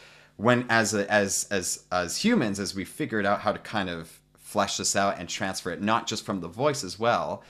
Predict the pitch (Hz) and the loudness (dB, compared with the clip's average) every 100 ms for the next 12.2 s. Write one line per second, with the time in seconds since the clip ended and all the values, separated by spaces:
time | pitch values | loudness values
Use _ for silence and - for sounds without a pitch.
0 | - - _ - 92 - - - 90 101 | -20 -20 _ -4 -4 -2 -4 -2 -4 -2
1 | 87 - - _ _ _ - 170 165 - | -6 -8 -20 _ _ _ 4 6 6 2
2 | 90 80 82 101 - 92 87 85 82 71 | -2 -4 -4 -4 0 2 2 -2 -8 -10
3 | 92 90 95 87 95 92 85 87 78 90 | -8 -8 -6 -4 -4 -4 -6 -8 -8 -6
4 | 87 87 87 82 82 - 87 85 80 98 | -4 -4 -2 -2 -4 -6 -4 -4 -4 0
5 | 104 90 90 95 92 87 82 - - 87 | 0 0 -4 -4 -4 -4 -4 -4 -4 -6
6 | 82 73 67 67 - - _ _ _ _ | -6 -6 -10 -12 -18 -20 _ _ _ _
7 | _ _ _ _ - 90 98 92 87 92 | _ _ _ _ -8 2 6 6 4 -2
8 | 82 87 87 92 - 90 85 85 - 90 | -4 -6 -6 -8 -8 -6 -6 -8 -8 -8
9 | 80 76 - 92 90 85 80 78 85 82 | -8 -8 -4 -4 -4 -6 -8 -10 -10 -10
10 | 76 - - - 87 - - 120 92 82 | -8 -4 -2 -4 -4 -2 0 0 0 -4
11 | 80 80 - 87 80 - 82 85 - 85 | -8 -10 -8 -8 -8 -8 -10 -10 -10 -10
12 | - | -12